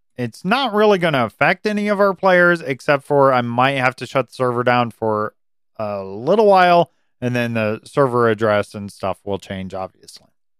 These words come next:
With the update that we just read on Bedrock, uh, there were significant changes, so I need to find time and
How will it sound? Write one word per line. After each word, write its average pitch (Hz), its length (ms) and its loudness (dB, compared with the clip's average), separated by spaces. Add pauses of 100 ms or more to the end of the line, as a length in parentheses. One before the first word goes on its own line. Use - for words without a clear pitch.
With 185 280 2
the 156 240 -4
update 190 640 -2
that 165 180 -6
we 147 140 -4
just 175 320 -2
read 165 460 2
on 170 200 0
Bedrock, 147 680 4 (360)
uh, 110 520 0 (440)
there 131 180 2
were 123 200 0
significant 143 1000 -4
changes, 165 800 2
so 123 640 4 (420)
I 113 140 -2
need 214 540 -6
to 170 580 0 (460)
find 190 260 0
time 156 460 2
and 123 500 -4